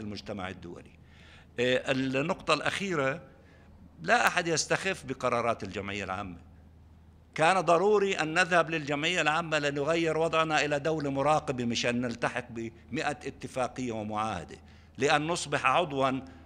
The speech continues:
في محكمة الجنايات الدولية، لأن نصبح عضوا في مؤتمر تغير المناخ، أهم مؤتمر يهم البشرية ككل، وكل المسائل الأخرى. فلذلك نحن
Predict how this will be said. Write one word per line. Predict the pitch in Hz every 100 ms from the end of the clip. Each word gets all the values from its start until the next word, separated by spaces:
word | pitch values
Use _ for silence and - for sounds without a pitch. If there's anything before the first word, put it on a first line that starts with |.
| -
في | 139 131
محكمة | 160 - 147 135 -
الجنايات | 123 110 120 131 123 120
الدولية، | 107 110 110 110 95 - - - - - - -
لأن | 147 147
نصبح | 160 180 151 151 139 143 135 - -
عضوا | 147 156 147 143
في | - 143 143
مؤتمر | 131 - - 147 135
تغير | - 120 127 127 117
المناخ، | 113 120 120 92 - 123
أهم | 113 131 120 110
مؤتمر | 110 - 123 120 110 - - -
يهم | 110 123 135 120
البشرية | 107 104 110 113 113 101
ككل، | - - 104 85 - - -
وكل | 139 240 240
المسائل | 220 175 147 156 - 127
الأخرى. | 120 123 - 82 - - - - -
فلذلك | 135 160 202 190 175
نحن | 190 - 151 151